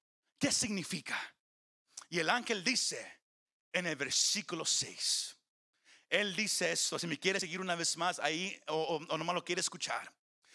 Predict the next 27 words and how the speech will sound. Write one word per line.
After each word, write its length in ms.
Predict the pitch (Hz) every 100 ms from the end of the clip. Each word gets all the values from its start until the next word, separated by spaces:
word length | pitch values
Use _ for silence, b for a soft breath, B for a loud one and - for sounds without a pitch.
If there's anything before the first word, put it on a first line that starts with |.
| B B
Él 120 | - 196
dice, 380 | 226 - 185
continuó 560 | - 185 - 185 240 233
él 200 | 240 247
y 60 | 220
me 140 | 185
dijo, 380 | 190 - 147 104 - _ _ _ B B B
"Esta 760 | - 285 - - - 135 101 - b b
es 200 | 160 -
la 140 | 156
palabra 420 | 147 143 151 190
del 100 | 190
Señor 680 | 190 - 170 180 147 92 - B B B
a 180 | 127 131
Zorobabel. 760 | 131 135 131 123 123 117 92 - _ _ _ B B
No 340 | 170 233 311 311
por 220 | 302 302
el 140 | 294
poder 440 | 311 302 339 349 359 - _ _ _ _ _ B B
ni 240 | 208 233 247
por 200 | 240 240
la 120 | 202
fuerza, 680 | - 233 - - 104 - - _ _ _ _ _ -
sino 600 | - - 254 285 302 302 - _ _ _
por 340 | 185 202 220 220 B B
mi 160 | 175
espíritu." 960 | 160 - - - 302 262 165 - 110